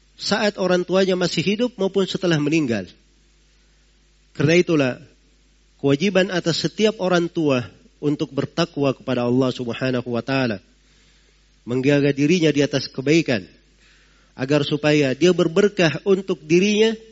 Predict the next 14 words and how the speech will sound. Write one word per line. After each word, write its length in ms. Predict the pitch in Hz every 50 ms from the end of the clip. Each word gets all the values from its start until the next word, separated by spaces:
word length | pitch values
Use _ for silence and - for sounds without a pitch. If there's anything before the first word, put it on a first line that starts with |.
| _ _ _ _ _ _ _ _ _ _ _ _
dan 180 | 135 139 147 160
berberkah 640 | 156 156 151 156 170 185 180 - - 147 131 139 -
untuk 320 | - 151 131 - 143 - - -
anak-anaknya. 800 | 131 123 123 - _ 120 123 127 120 - - 113 101 95 - - _ _ _ _ _ _ _ _ _ _ _ _ _ _ _ _ _ _ _ _ _ _ _
Karena 180 | - 143 160 170
itu, 400 | 175 170 175 175 151 139 - - - _ _ _ _ _ _ _ _ _ _ _ _ _ _
di 140 | 120 123 -
surah 400 | - - 170 165 156 131 117 - - _ _ _ _ _ _ _ _ _ _ _ _ _ _ - - -
Al-Kahfi, 580 | 139 131 - - 147 147 - - - 135 135 127
di 80 | 139 135
kisah 480 | - - 190 175 - 151 131 120 - - - _ _ _ _ _ _ _ _ _ _ _ _
Nabi 240 | 120 139 139 135 143
Khadir, 400 | 135 - 147 139 151 185 208 - - - _ _ _ _ _ _ _ _ _ _ _ _ _ _ _ _ _
ketika 560 | - 127 - 170 165 - 151 139 131 127 -